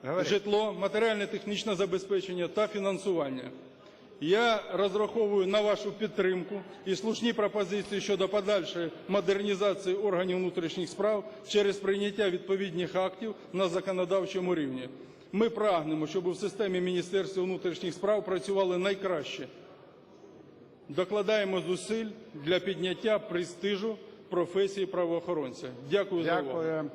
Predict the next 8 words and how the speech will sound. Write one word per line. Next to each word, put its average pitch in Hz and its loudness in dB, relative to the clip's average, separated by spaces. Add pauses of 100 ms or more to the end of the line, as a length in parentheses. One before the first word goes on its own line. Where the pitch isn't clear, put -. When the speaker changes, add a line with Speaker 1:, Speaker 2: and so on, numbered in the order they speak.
(560)
Speaker 1:
Шановні 226 4
народні 214 4
депутати, 208 2
прошу, 233 4 (640)
прошу 226 4
від 226 2
фракції 208 2
записатися. 175 2